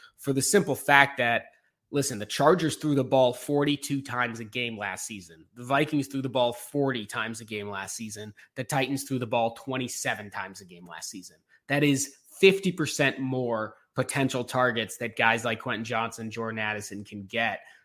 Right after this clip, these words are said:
And that's a big hill for Burks to make up. But what I think we might see is that Burks might thrive as a secondary weapon in some of the efficiency stats that we love. And I can see him being a riser in the offseason next year, even though he might only put up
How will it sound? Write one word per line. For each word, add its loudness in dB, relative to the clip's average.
And 0
that's 0
a -2
big 4
hill -2
for -8
Burks -4
to -8
make -8
up. -6
But 0
what 6
I 6
think 2
we 6
might 4
see 2
is 0
that -4
Burks 0
might 0
thrive -4
as -8
a -12
secondary -4
weapon -6
in -6
some -8
of -8
the -10
efficiency -8
stats -4
that -10
we -6
love. 0
And -4
I 0
can -2
see 2
him 2
being -2
a -4
riser -2
in -4
the -6
offseason 0
next -2
year, -2
even 6
though 8
he 4
might 8
only 0
put 0
up 0